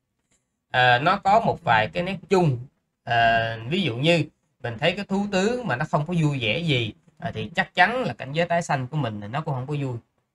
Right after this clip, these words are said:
Đấy. À, chứ còn quý vị đòi sư là phải kể,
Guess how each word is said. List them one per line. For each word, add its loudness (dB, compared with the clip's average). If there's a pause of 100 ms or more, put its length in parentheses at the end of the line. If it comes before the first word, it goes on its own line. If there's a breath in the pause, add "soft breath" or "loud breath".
(680)
Đấy. -10 (680)
À, -8
chứ -6
còn 4 (960)
quý 2
vị 0
đòi 6
sư 2
là 0
phải -4
kể, 4